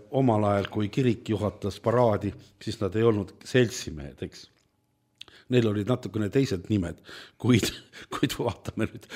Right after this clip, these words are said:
pilti laiemalt ja, ja siin pole enam vahet, kuidas me või keda, kuidas me nimetame,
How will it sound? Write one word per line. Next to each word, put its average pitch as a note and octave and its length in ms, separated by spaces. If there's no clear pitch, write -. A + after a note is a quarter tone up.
pilti C3+ 320
laiemalt G#2+ 600
ja, G2 80
ja G#2+ 180
siin B2+ 160
pole G#2 220
enam G#2+ 300
vahet, A#2 400
kuidas A#2+ 340
me F#2+ 160
või G2 160
keda, A#2 300
kuidas A2 320
me A2 80
nimetame, G2 540